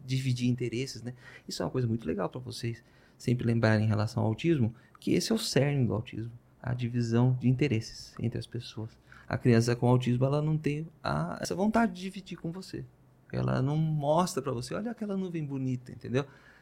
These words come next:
Ela não aponta outras coisas. "Olha, papai, eu quero aquilo." Ela, quando não sabe falar. Então, todos essa, os questionamentos estão todos dentro do M chat. Ele é bem legal, é bem legal, bem interessante.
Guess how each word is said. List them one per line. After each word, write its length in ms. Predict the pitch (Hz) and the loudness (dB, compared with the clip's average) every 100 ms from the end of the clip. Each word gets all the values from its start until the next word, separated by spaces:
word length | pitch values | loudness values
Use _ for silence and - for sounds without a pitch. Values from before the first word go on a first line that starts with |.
| _ - | _ 0
Ela 120 | 113 | 4
não 100 | 156 | 4
aponta 380 | 156 151 151 110 | 6 6 6 4
outras 300 | 113 110 - | 4 0 -2
coisas. 400 | 107 107 - - _ - _ | -2 -4 -8 -16 _ -20 _
"Olha, 220 | - 226 | 2 2
papai, 240 | 214 185 160 | 2 2 2
eu 60 | |
quero 180 | 156 175 | 2 0
aquilo." 580 | - 160 151 123 117 117 - - | -2 0 2 0 -2 -8 -14 -14
Ela, 300 | - 50 - - - | -10 -10 -12 -20 -2
quando 240 | 107 104 | 0 0
não 80 | 110 | -4
sabe 240 | 104 - | -6 -6
falar. 280 | 123 127 123 - - _ _ _ _ _ - - | -2 -2 -4 -8 -20 _ _ _ _ _ -20 2
Então, 240 | 123 127 - - - - - | 6 6 4 -10 -18 -20 8
todos 320 | 156 208 156 | 8 10 6
essa, 340 | 135 - - | 4 2 2
os 140 | 113 - | 0 2
questionamentos 400 | 123 113 113 127 | 2 4 4 4
estão 140 | 123 | 4
todos 180 | 127 156 | 4 6
dentro 240 | 120 113 | 6 4
do 160 | 104 107 | 2 0
M 100 | 107 | -2
chat. 380 | - - 123 131 | -4 -6 -6 -4
Ele 100 | 123 | -2
é 40 | |
bem 160 | 127 135 | -2 -2
legal, 280 | 123 120 120 | 0 0 0
é 60 | |
bem 160 | 110 123 | 0 -2
legal, 240 | 113 113 | -2 -4
bem 140 | 120 135 | -4 -8
interessante. 520 | - 107 - 123 | -8 -6 -2 -2